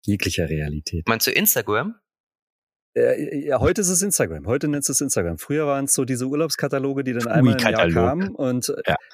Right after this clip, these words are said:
Speaker 1: ge-, genau, und t-, genau, äh, die unter anderem, oder gab's ja auch noch diverse Männerkataloge, also, äh, Neckermann und so
Speaker 3: Mhm.
Speaker 1: weiter, ähm, äh, und, äh,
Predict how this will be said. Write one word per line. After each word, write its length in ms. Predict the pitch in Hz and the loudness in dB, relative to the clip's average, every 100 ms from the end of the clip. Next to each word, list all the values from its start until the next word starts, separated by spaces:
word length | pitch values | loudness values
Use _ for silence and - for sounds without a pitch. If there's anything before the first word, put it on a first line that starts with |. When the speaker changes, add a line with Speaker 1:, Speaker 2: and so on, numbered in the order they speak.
| - - - - - | -14 -8 -8 -8 -8
Speaker 1:
ge-, 280 | 117 143 | -2 -2
genau, 400 | 120 143 131 113 | 0 2 4 2
und 300 | 135 135 135 | 0 -2 -4
t-, 180 | 107 180 | -2 -2
genau, 400 | 101 110 98 90 | 0 -2 0 -2
äh, 240 | - 120 110 | -2 -2 -2
die 500 | 110 107 110 180 214 | -6 -4 0 2 0
unter 260 | 175 135 147 | -2 0 0
anderem, 340 | 160 170 170 | 0 0 -2
oder 340 | 120 104 95 - | -2 0 -2 -2
gab's 240 | 117 - | -2 0
ja 80 | 120 | 0
auch 200 | 113 107 | 0 -2
noch 120 | 117 | -4
diverse 400 | - 107 110 104 | -2 -2 0 0
Männerkataloge, 720 | 104 123 139 135 131 131 139 | -2 -2 -2 -4 -4 -2 -2
also, 240 | 120 95 101 | 0 0 -2
äh, 180 | 107 104 | -2 -2
Neckermann 580 | 117 131 120 123 123 | 0 0 0 -2 -2
und 180 | 127 117 | -4 -2
so 100 | 127 | 0
Speaker 3:
Mhm. 60 | 120 | 4
Speaker 1:
weiter, 360 | 117 117 117 | 6 6 4
ähm, 300 | 127 120 120 - | 0 -2 -4 -4
äh, 400 | 131 - - 123 | -4 -2 0 2
und, 200 | 113 - | 0 0
äh, 180 | - 113 | -2 -2